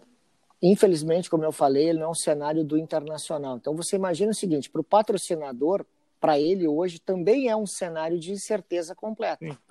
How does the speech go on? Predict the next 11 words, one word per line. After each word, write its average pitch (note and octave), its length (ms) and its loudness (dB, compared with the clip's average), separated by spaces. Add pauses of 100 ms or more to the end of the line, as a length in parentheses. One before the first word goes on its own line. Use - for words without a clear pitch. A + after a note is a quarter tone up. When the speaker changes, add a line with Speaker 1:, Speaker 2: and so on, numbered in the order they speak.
(100)
Speaker 1:
né? C#3 220 -10 (320)
Uma D3+ 180 4
vez D#3+ 220 6
que - 80 0
ele A3 100 6
não A3 140 2
sabe F3 380 2
quando D#3+ 280 -4
voltarão D3 480 -6
as E3 120 -14
competições, D#3+ 800 -6